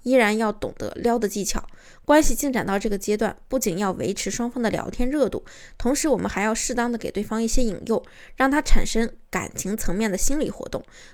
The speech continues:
唤醒他心里对往日美好的回忆，直到两人复合。那么针对类似的情况呢，Cici 也为大家准备了很多复合挽回的干货。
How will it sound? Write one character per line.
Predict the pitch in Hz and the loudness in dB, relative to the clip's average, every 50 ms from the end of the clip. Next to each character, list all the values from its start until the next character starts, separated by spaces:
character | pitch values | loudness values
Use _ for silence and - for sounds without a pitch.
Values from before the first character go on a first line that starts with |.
| - | -10
唤 | - - 370 330 285 247 | 0 4 4 6 6 4
醒 | 240 185 - | 0 -2 -6
他 | - - 208 | -6 -6 -2
心 | - - - 240 254 240 | 0 0 2 2 0 -2
里 | - - - _ | -4 -6 -10 _
对 | - 247 233 220 | 2 4 4 4
往 | 185 180 170 - - - | 4 0 -6 -6 -6 -6
日 | 175 180 | -6 -6
美 | 165 - - | -6 -6 -6
好 | 214 214 - | -6 -8 -6
的 | - - | -8 -8
回 | - - - - | -10 -8 -10 -8
忆， | 165 170 - - - - - - - - | -8 -8 -8 -10 -16 -20 -20 -20 -12 -8
直 | - - 180 180 | -4 -2 -2 0
到 | - - 226 180 | 2 0 0 0
两 | - - - - | -2 -8 -10 -12
人 | - - | -14 -14
复 | - - - | -14 -12 -12
合。 | - - - - _ _ _ - - - - - - - - - - - - | -12 -12 -14 -16 _ _ _ -20 -20 -20 -20 -20 -20 -20 -20 -20 -18 -8 -2
那 | 277 294 | 0 2
么 | 262 240 - - - _ - _ _ _ _ _ _ - - - - - - - - _ - - | 4 2 2 0 -10 _ -20 _ _ _ _ _ _ -20 -20 -20 -20 -20 -20 -20 -20 _ -12 -2
针 | - - 359 359 370 | 4 4 6 6 6
对 | 370 359 294 | 4 4 4
类 | 262 277 330 302 | 4 2 2 0
似 | 285 - 320 277 | 0 0 0 0
的 | 202 185 | 0 -2
情 | - 208 - | -4 -4 -6
况 | - - 233 208 185 | -6 -4 -4 -4 -4
呢， | - - | -6 -6
Cici | - - 277 302 285 285 | -6 -4 -2 0 2 2
也 | 220 175 - | 4 4 4
为 | 214 214 | 2 0
大 | 202 208 202 | 0 -2 -2
家 | 190 202 202 233 | -2 -2 -4 -4
准 | 233 - - - | -4 -6 -8 -6
备 | - 233 233 | -4 0 0
了 | 214 202 | 0 0
很 | 220 - - 202 - | 0 -2 -4 -4 -6
多 | - - 185 190 | -6 -4 -4 -4
复 | 202 - - 320 262 | -4 -4 -2 -2 0
合 | 247 233 226 | 0 0 0
挽 | 226 190 - | -2 -2 -4
回 | - - 151 | -2 -2 -2
的 | 165 165 | -2 0
干 | - 214 226 247 - | 0 0 0 0 -2
货。 | - - 254 - | 2 2 2 2